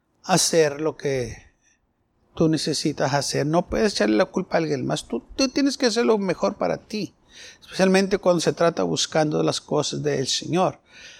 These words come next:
No le puedes echar la culpa al diablo. No es que el diablo me hizo, el diablo tampoco. Te, quizás trae las tentaciones, te pone cosas enfrente, pero al final somos nosotros los que vamos a decidir.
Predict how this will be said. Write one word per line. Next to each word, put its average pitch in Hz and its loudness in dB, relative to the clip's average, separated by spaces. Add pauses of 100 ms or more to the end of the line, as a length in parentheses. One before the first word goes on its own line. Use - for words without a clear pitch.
(180)
No 151 2
le 151 4
puedes 170 4
echar 180 2
la 165 4
culpa 175 -2
al 165 0
diablo. 196 2
No 185 4
es - 2
que 233 0
el 208 2
diablo 190 4
me 165 -2
hizo, 160 -6
el 147 -6
diablo 160 0
tampoco. 147 0
Te, - -12
quizás - -6
trae 160 4
las 165 -2
tentaciones, 175 0
te 147 -4
pone 160 -4 (520)
cosas 170 2
enfrente, 175 -2
pero 240 6
al 233 8
final 247 4
somos 254 2
nosotros 240 4
los 240 0
que 180 0
vamos 160 -2
a 175 -4
decidir. - -8